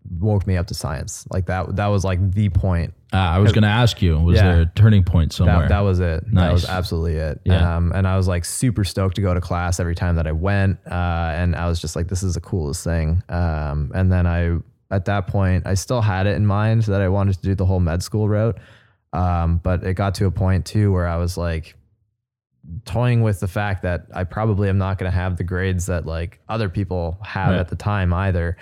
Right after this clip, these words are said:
Speaker 1: 'Cause then you got the mentalities to deal with where, and, and this is just something I never believed in. I just always wanted to take what I was interested in. I don't give a shit how hard
Speaker 2: Same.
Speaker 1: it was.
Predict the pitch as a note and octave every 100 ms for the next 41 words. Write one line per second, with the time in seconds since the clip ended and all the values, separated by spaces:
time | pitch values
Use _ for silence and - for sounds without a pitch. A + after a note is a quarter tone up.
0 | - - _ _ B2+ A#2+ C3 C3 B2 A#2
1 | A2+ G#2+ G2+ G#2+ A2 G#2+ F#2 F#2+ G2+ G2+
2 | G2 F#2+ F2+ F#2+ F2+ F2 E2+ E2+ _ G#2+
3 | G2 G#2 F#2+ F#2+ A2 G#2 F#2 G2 G#2 F#2+
4 | F#2 G2 F#2+ F#2+ F2 F2+ F#2+ F#2+ G2 F#2+
5 | F2+ F2 G#2 G2+ G2+ G#2 G2 G#2 F#2+ F2+
6 | G2 F2 G2 F#2 F#2 G2 F#2+ F#2+ G#2 G2
7 | G2 F#2 F#2+ F#2 - F#2+ F2+ E2+ F#2 F2
8 | F2+ F2+ F2+ -